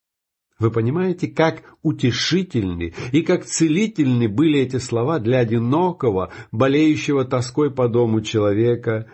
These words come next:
которому пришлось оставить свой дом родной в такой спешке. Он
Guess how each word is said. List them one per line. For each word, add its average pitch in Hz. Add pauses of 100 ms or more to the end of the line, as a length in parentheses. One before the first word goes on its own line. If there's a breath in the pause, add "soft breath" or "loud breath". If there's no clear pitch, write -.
(140 loud breath)
которому 113
пришлось 104
оставить 104
свой 98
дом 92
родной 87 (160 soft breath)
в -
такой 90
спешке. - (760 loud breath)
Он 170